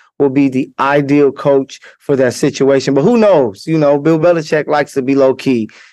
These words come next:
Maybe he doesn't wanna be in L A, but he's the guy. If I'm the Spanos family, that I'm screaming and hollering for, because he will make a huge difference.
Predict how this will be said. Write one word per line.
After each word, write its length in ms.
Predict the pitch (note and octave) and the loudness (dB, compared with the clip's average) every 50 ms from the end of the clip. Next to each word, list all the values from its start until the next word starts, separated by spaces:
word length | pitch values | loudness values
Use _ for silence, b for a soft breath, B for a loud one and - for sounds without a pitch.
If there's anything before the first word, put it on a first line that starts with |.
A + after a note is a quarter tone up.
| B B | B B
Maybe 200 | C3 D3 D#3+ D3+ | 0 0 2 2
he 80 | D3 D#3 | 2 2
doesn't 380 | C#3+ D3 D3+ C#3+ C3+ C#3+ C#3 | 2 0 0 0 0 0 0
wanna 200 | C#3 C#3+ C#3+ C#3 | 2 2 0 0
be 420 | B2+ B2+ C#3 C#3 C3+ C3+ C3 C3 B B B B | 0 0 0 0 0 0 -2 -4 B B B B
in 160 | - A#2+ B2 B2 | -4 -4 -2 0
L 260 | - C3+ C#3 C#3+ C#3 | 0 0 2 2 2
A, 140 | C#3 C3 C3 | 2 2 2
but 160 | A#2 A#2 A2+ | 0 -2 -2
he's 280 | B2+ D#3 F3 F3 D3+ | 0 2 2 2 0
the 100 | C#3+ D3 | 0 -2
guy. 380 | C3+ C3+ C#3 C3+ B2+ B2 A#2+ A#2+ | 0 0 0 0 0 0 0 -2
If 140 | A#2+ A#2 - | -2 -2 -2
I'm 220 | C#3 C#3+ C#3+ D3 | -2 -2 -2 -2
the 60 | C#3+ | -2
Spanos 480 | B2+ - - D3 C#3+ C#3 C#3 C#3 B2+ - | -4 -4 -2 -2 0 0 0 -2 -2 -4
family, 480 | - D3 C3+ C3 B2 A#2 A2+ A2+ A2 A2 B B B B - | -2 -2 0 0 -2 -2 -4 -6 -8 -10 B B B B -4
that 80 | A#2 | -2
I'm 240 | B2 B2+ C3 B2+ A#2 | 0 0 -2 -2 -4
screaming 580 | - - - - - E3 E3 E3 D#3+ D#3 D3+ D3 | -6 -10 -8 -2 0 0 2 2 2 2 2 0
and 140 | C#3 C3 B2+ | 0 -2 -2
hollering 460 | B2 C3 C3+ C3+ C3+ C3 B2 A#2 A2 | -2 -2 0 0 0 0 -2 -4 -6
for, 400 | - - C3 B2+ A#2+ A#2+ A#2+ A2+ B B B B B | -6 -2 -2 0 0 0 -2 -4 B B B B B
because 240 | B2 - C#3 B2 | -6 -4 -4 -4
he 120 | - - E3+ | -2 0 2
will 140 | D#3+ D3+ C#3 | 2 2 2
make 220 | C#3 C3+ B2 B2+ | 2 0 0 -2
a 40 | A#2 | -4
huge 300 | A#2 B2+ C3 B2+ A#2 A#2 | -2 -2 -2 -2 -2 -2
difference. 560 | B2 C3 A2+ - - G2+ F2+ - _ _ _ | -2 -2 -2 -2 -6 -10 -10 -12 _ _ _